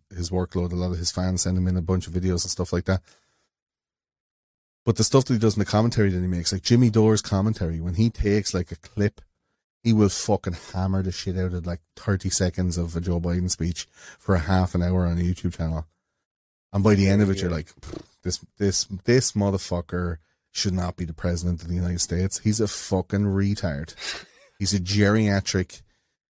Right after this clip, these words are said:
Speaker 1: he's a geriatric fucking cum bucket."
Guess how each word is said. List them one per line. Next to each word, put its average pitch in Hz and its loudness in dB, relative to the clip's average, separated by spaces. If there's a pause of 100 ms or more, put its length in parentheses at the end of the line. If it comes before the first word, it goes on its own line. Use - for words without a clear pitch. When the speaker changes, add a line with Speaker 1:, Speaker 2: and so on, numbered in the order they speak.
Speaker 1:
he's 107 0
a 107 2
geriatric 107 2
fucking 90 -2
cum 95 0
bucket." - -8